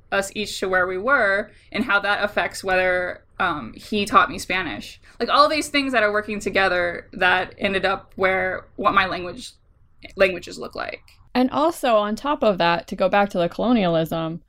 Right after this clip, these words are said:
Speaker 2: the fact that your dad spoke Spanish in the first place.
Speaker 1: Yes.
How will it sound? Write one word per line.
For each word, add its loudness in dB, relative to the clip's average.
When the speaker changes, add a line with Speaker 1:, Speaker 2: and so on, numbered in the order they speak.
Speaker 2:
the 0
fact 2
that 0
your -2
dad 4
spoke 0
Spanish 0
in -4
the -4
first -6
place. -10
Speaker 1:
Yes. 2